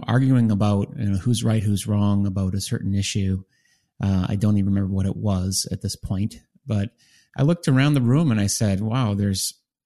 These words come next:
all these people looking at their cell phones and they're checked out. They're not really in tune with what's going on, and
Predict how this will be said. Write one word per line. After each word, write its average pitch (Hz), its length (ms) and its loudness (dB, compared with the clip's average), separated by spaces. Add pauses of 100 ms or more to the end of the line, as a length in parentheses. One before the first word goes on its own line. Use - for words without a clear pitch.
(180)
all 123 100 0
these 131 160 0
people 135 300 -2
looking 117 220 0
at 117 80 2
their 101 120 0
cell 107 260 -2
phones 92 560 -2
and 95 440 -4 (180)
they're 113 120 0
checked - 380 -2
out. 95 320 0
They're 98 120 -2
not 104 240 0
really 101 440 0 (360)
in 101 140 0
tune 113 380 2
with 98 120 -2
what's - 420 -6
going 98 300 0
on, 95 480 0
and 98 440 -4